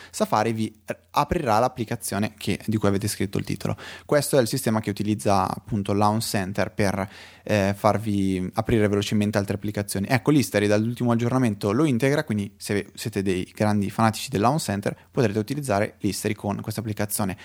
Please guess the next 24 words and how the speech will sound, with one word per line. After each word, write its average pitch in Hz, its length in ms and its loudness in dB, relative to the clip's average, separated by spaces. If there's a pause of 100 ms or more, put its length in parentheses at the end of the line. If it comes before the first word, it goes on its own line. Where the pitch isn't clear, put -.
(160)
Ripeto, 127 340 2
due 117 140 2
euro 123 160 4
e - 20 -2
trentanove, 160 720 2 (460)
ehm, 98 720 -2 (520)
ne 135 120 2
vale 131 160 2
la 160 100 4
pena, 139 280 2
soprattutto 131 440 -4
se 131 120 -6
siete 107 240 0
dei 110 160 0
grandi 113 260 2
utilizzatori, 113 500 -2 (360)
utilizzatori 135 1000 2
di 110 240 -2
SimpleNote. 92 960 -6 (220)
Luca, 120 260 0
ti 107 220 -2
ricedo 104 300 -4
la 107 100 0
parola. 107 420 0